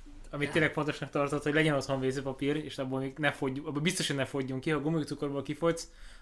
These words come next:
Speaker 1: vagy a sörből, akkor azért még így okés.
Speaker 2: Most egy kicsit mindenki játszhat ilyen zombilandeset, amikor kietlen boltok, és föl kell
Speaker 1: Jaj,
Speaker 2: halmozni.
Speaker 1: nem már. Persze, kiürül a bolt, aztán jönnek a diákok, meg a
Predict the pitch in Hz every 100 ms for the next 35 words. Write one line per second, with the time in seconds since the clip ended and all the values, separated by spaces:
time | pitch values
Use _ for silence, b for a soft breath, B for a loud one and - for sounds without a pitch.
0 | b - - 143 127 - 156 156 165 165
1 | 156 - 147 139 139 131 139 131 139 127
2 | - - - - - - 131 - 123 110
3 | - - - 113 139 123 139 131 110 117
4 | 117 113 113 110 104 117 110 107 101 104
5 | 101 107 104 110 110 101 98 - - -
6 | - - - - - 123 113 107 110 113
7 | 120 110 104 110 - 117 104 110 110 117
8 | 180 139 135 135 135 - B B B B
9 | - 226 160 - 220 160 139 147 180 185
10 | 156 - 143 156 135 131 147 135 139 135
11 | 131 131 127 127 127